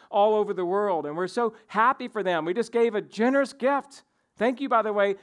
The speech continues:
for your giving for that, uh, missions, uh, Christmas in October that we did. We were able to give a generous gift that will be going out to each one of our missionaries. But not only are we to go far and wide,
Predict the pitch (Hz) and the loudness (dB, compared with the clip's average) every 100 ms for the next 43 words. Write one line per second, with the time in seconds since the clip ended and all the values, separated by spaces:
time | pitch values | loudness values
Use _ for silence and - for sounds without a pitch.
0 | - 214 214 214 180 262 254 190 143 _ | -6 -4 -2 -4 -2 -2 -2 -4 -8 _
1 | _ 202 202 196 - 180 175 170 185 220 | _ 0 0 0 0 0 0 -4 -4 -4
2 | 233 226 202 180 165 - 240 226 214 233 | -2 -4 -2 -4 -4 -4 -4 -4 -2 -2
3 | 226 226 254 214 180 - _ 214 202 196 | 0 0 0 2 0 -2 _ -2 -2 0
4 | 240 240 240 233 220 214 240 214 156 - | -2 0 0 2 0 0 0 0 -6 -4
5 | 226 269 277 262 - 262 254 254 202 208 | 0 0 0 -2 -4 -2 -2 -2 -4 -4
6 | 220 240 233 233 208 - _ 208 233 226 | -2 0 2 2 0 -2 _ -6 -6 -4
7 | 240 226 208 196 240 240 185 151 151 180 | -2 2 2 0 -4 -6 -4 -4 -4 -2
8 | 202 277 285 294 240 240 240 233 233 233 | 0 0 0 -2 -2 -2 0 -2 0 0
9 | 226 196 240 190 156 185 | 0 -2 0 0 0 -4